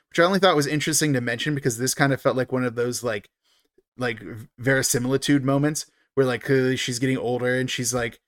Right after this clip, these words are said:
thinking about herself in different ways and stuff like that. So, like, she's, like, looking in the mirror. Um, so I thought that was an interesting scene that adds a lot of, like,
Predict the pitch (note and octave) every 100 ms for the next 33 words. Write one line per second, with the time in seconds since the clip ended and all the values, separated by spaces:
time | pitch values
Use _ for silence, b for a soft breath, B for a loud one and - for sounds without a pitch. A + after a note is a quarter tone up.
0 | _ _ _ D3 A#2+ C3+ B2+ B2 B2+ -
1 | A#2 A#2+ - A#2+ A#2+ A#2+ A#2 A#2 A2 A2+
2 | A#2+ A#2+ A2+ A#2 - G#2+ F#2+ - G#2+ G#2+
3 | - B2+ A#2 A#2 A#2+ B2+ A2+ G#2+ G#2+ C#3
4 | D3 _ _ _ _ _ A2 A#2 G2+ F#2+
5 | G2 _ _ _ _ _ - D#3 D#3+ D#3
6 | C3 C#3+ C#3 C#3 C3 B2+ - B2 B2 B2+
7 | A2+ A#2+ F2+ A2 B2 A#2 A2+ A2 A#2 A#2+
8 | A2+ A#2 G#2+ -